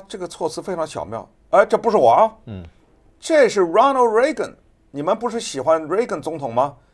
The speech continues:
Speaker 1: 人家就这样啊。
Speaker 2: 嗯。
Speaker 1: 还有一个人比 Reagan 更反对堕胎吗？”哎，Reagan 的名言就是：我想告诉那些反堕胎的人一句话，就是“你们都被生出来了”，<laughs> 对不对？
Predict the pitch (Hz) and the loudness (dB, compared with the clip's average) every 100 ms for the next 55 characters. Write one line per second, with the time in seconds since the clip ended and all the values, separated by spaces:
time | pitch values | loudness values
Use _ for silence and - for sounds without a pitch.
0 | _ _ _ _ 117 175 214 196 185 165 | _ _ _ _ -4 -2 0 0 0 0
1 | 143 - _ - 80 - 180 226 156 139 | -2 -10 _ -20 -18 0 2 4 2 0
2 | 214 196 147 175 120 110 117 160 226 160 | -2 0 -2 -6 -8 -8 -2 -2 0 -4
3 | 123 120 _ - 247 185 135 - 104 90 | -6 -12 _ 0 0 0 -6 -4 -4 -4
4 | 101 147 127 147 139 156 143 - _ _ | -6 -6 -4 -4 -4 -6 -8 -16 _ _
5 | _ - 110 107 - 156 196 151 131 123 | _ -8 -6 -6 -6 -4 -2 -4 -6 -6
6 | 165 147 127 - _ 131 113 110 - _ | -6 -4 -6 -8 _ -12 -8 -8 -8 _
7 | _ _ _ 135 175 120 175 135 123 110 | _ _ _ -8 -6 -2 2 2 0 -8
8 | 123 120 131 135 - _ _ _ - 107 | -6 -6 -6 -8 -10 _ _ _ -2 0
9 | 92 139 131 143 123 95 87 113 117 - | 0 -2 -2 -2 -4 -6 -8 -8 -8 -10
10 | _ _ 123 107 - _ _ _ _ _ | _ _ -12 -12 -14 _ _ _ _ _
11 | _ _ 98 98 110 127 113 117 110 71 | _ _ -16 -12 -6 -4 -4 -6 -10 -14
12 | 58 _ _ _ - - - 120 127 131 | -16 _ _ _ -10 -8 -4 -2 0 -2